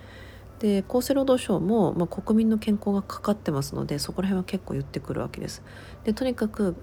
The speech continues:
公の記録に残してくれってことをずっと言ってる、言われてて、そこから私はメモ魔になったんですね。ずっとメモ取る、全部取る。で、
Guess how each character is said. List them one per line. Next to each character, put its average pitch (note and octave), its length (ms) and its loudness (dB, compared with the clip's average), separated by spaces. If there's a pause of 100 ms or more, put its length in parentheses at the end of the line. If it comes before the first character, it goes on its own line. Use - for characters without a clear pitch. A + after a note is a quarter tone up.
(160)
公 B3 400 4
の B3+ 120 0
記 - 160 -4
録 A3 260 2
に F#3 120 4
残 F3+ 240 2
し F#3 60 -2
て - 120 -6
く - 100 -6
れ - 80 -4
っ - 20 -8
て - 120 -14
こ - 140 -6
と G3 100 -2
を F3+ 40 0
ず E3+ 160 -2
っ E3 40 -2
と E3 140 -6
言 D3+ 80 -2
っ - 20 -8
て D3 200 -6
る、 C#3+ 240 -2
言 E3 100 2
わ E3 120 4
れ D#3 100 0
て - 120 -6
て、 G3 340 2 (360)
そ - 140 -6
こ A#3 100 -4
か B3 100 2
ら A#3+ 60 4
私 A3+ 280 -2
は G#3+ 120 4 (420)
メ G3 160 10
モ G#3 140 12
魔 F#3 120 8
に C#3+ 100 0
な C#3+ 80 0
っ C#3+ 40 -2
た - 140 -8
ん - 20 -8
で - 60 -8
す - 100 -14
ね。 - 120 -6
ず G3+ 220 2
っ G#3+ 40 4
と G3+ 100 0
メ F3+ 140 6
モ D3+ 140 2
取 C#3 200 0
る、 - 60 -8
全 - 180 -2
部 - 80 -8
取 - 220 -10
る。 - 40 -12 (440)
で、 G#3+ 280 4